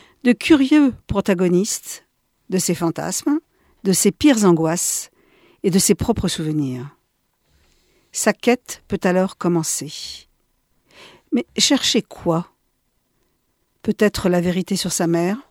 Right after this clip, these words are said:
l'enfant qu'il a été, ou le père qu'il pourrait être. Le roi du jour et de la nuit est comme un Alice au pays des merveilles dans l'univers de David Lynch,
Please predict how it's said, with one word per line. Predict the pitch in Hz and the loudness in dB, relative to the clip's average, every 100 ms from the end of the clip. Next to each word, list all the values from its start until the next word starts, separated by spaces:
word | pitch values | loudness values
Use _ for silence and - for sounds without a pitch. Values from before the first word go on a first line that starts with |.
| _ _ _ | _ _ _
l'enfant | 196 190 - 220 | 2 2 2 0
qu'il | - 196 | 2 0
a | 185 | 2
été, | 170 - 175 277 _ _ _ _ _ _ _ | 0 0 -2 -2 _ _ _ _ _ _ _
ou | 208 | 0
le | 196 | 0
père | - 254 214 170 - _ | 4 4 4 0 -8 _
qu'il | - 165 | -8 -6
pourrait | 170 165 - | -4 -6 -4
être. | 160 - - _ _ _ _ _ _ _ _ _ _ _ _ _ - - _ _ _ _ _ _ | -8 -8 -18 _ _ _ _ _ _ _ _ _ _ _ _ _ -20 -20 _ _ _ _ _ _
Le | 208 | 4
roi | 208 254 285 | 6 6 6
du | 220 | 6
jour | 247 254 | 4 4
et | |
de | 214 | 6
la | 226 | 8
nuit | 254 302 | 10 8
est | 202 | 6
comme | - 220 | 2 6
un | 214 220 | 8 8
Alice | 226 226 214 - - - - 185 | 6 4 2 0 0 -2 -6 -6
au | |
pays | 175 208 196 | 0 0 4
des | 196 | 4
merveilles | 196 180 202 226 | 2 2 2 2
dans | 190 | 4
l'univers | 175 196 202 208 202 | 4 6 6 4 2
de | 165 | 0
David | 185 185 170 | 0 2 4
Lynch, | 170 220 - - | 2 2 0 -4